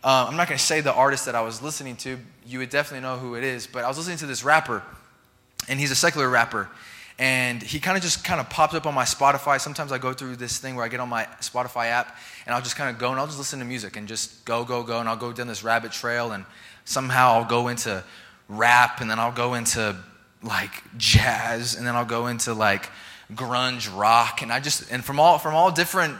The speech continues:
and I'll just go, and I'll just go. But as I was, uh, I know, it's kinda crazy that you can kinda get from jazz to rap, but I promise you, sometimes you can, you can do it. Um,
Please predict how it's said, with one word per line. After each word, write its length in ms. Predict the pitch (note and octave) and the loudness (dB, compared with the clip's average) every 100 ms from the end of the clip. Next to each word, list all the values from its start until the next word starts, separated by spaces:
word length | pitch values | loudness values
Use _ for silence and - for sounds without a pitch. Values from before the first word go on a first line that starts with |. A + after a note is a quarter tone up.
| C3+ | -2
and 120 | C3+ | 4
I'll 120 | C#3 | 4
just 200 | D#3+ C3+ | 4 0
go, 200 | D#3+ B2 | 2 4
and 60 | A#2 | 2
I'll 120 | C3 | 0
just 160 | C3+ | -2
go. 200 | D#3 A#2 - - - - - - | 2 0 0 -16 -20 -18 -8 6
But 80 | |
as 200 | D3 F#3+ F#3+ | 8 10 8
I 80 | |
was, 260 | F#3 E3 D3 | 6 4 4
uh, 280 | C#3+ B2 A2 - - - - | 4 4 0 -8 -18 -20 -8
I 100 | A#2+ | -6
know, 240 | A#2+ F#2+ F2+ | -4 -6 -6
it's 120 | - | -8
kinda 180 | E3+ C#3+ | -4 -4
crazy 320 | - B2+ B2+ | -2 -4 -4
that 220 | A2+ G#2+ | -6 -6
you 40 | A2 | -8
can 140 | A#2 | -10
kinda 200 | A#2+ A2+ | -10 -10
get 120 | A2 | -10
from 160 | - F#2+ | -10 -12
jazz 640 | F#2 G2 A2 A#2 A#2 - | -4 -2 0 -2 -6 -6
to 180 | F#2+ F2 | -8 -8
rap, 260 | F#2+ A2 A#2+ | -4 -2 -2
but 100 | G#2 | -4
I 60 | G2 | -6
promise 400 | - C3 C3 B2+ | -2 -2 -2 -6
you, 60 | |
sometimes 360 | A2+ C3+ C3+ B2 | -6 -4 -4 -4
you 60 | |
can, 160 | A#2+ A2 | -8 -8
you 140 | A2+ | -8
can 100 | A2+ | -6
do 140 | A2 F#2 | -4 -6
it. 80 | E2 - - - - | -8 -18 -20 -20 -2
Um, 400 | C#3+ D3 C3+ B2 | 4 6 4 0